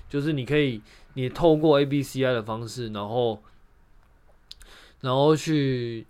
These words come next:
做你自己想要做的核心。就是你，你可能可以用一些其他的，比如说把 pool-，那个 pool of history 把它做到那个，把它做成一个符合A B C I的，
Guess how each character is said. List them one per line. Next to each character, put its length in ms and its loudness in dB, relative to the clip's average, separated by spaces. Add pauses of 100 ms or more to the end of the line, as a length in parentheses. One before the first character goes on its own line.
(440)
做 300 4
你 140 -8
自 180 -10
己 200 -12
想 200 -12
要 100 -8
做 180 -8
的 100 -8
核 220 -14
心。 300 -14 (840)
就 140 -2
是 300 0
你， 220 -6
你 160 -2
可 100 -2
能 120 -6
可 80 -2
以 100 0
用 240 -2
一 100 -10
些 200 -2
其 240 -8
他 220 -6
的， 260 -4
比 140 -10
如 60 -8
说 200 -4 (140)
把 160 -6
pool-， 260 -8 (300)
那 180 -2
个 40 -2
pool 180 -4
of 180 -4 (200)
history 500 -6
把 180 -8
它 60 -8
做 260 -4
到 240 -4
那 140 -10
个， 280 -8 (840)
把 180 -2
它 60 0
做 200 -2
成 160 -6
一 100 -8
个 440 -4 (440)
符 340 -4
合 280 -4
A 200 -4
B 240 -6
C 260 -6
I 140 -2
的， 340 -8